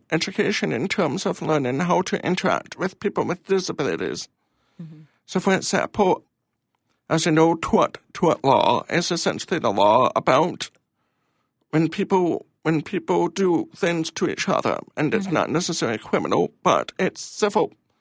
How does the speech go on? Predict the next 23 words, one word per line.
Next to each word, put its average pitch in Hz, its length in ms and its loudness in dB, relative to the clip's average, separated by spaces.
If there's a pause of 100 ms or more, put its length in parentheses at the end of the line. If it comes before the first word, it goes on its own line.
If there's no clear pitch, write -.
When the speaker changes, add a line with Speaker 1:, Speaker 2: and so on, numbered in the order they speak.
(160)
Speaker 1:
So, - 140 0
like, 151 200 4
for 196 120 0
example, - 520 -2
if 185 140 -2
I 107 240 0
was 156 400 -2 (360)
irresponsible - 880 0
and 165 100 0
I 95 140 0
got - 200 0
into - 220 -4
a 147 80 -2
car - 260 0
accident, - 600 -6 (1000)
Speaker 2:
Mm-hmm. - 60 -16
Speaker 1:
sometimes 165 440 0
the 196 100 0
professors 190 640 -2
will 190 100 2
say, 131 400 2
you 120 100 0
know, 160 300 2